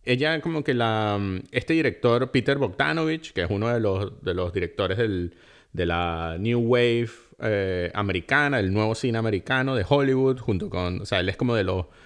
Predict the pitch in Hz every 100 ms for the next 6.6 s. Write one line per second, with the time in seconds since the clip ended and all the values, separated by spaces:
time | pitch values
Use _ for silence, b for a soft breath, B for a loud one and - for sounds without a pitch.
0 | B 98 87 85 82 - 92 92 87 104
1 | 104 110 113 117 - 101 107 - 85 -
2 | 135 123 117 113 110 110 107 107 101 92
3 | 82 92 - 85 - 120 113 95 98 110
4 | 98 87 - 98 143 B B B 113 107
5 | - 123 110 123 120 120 156 165 156 156
6 | 160 156 113 113 -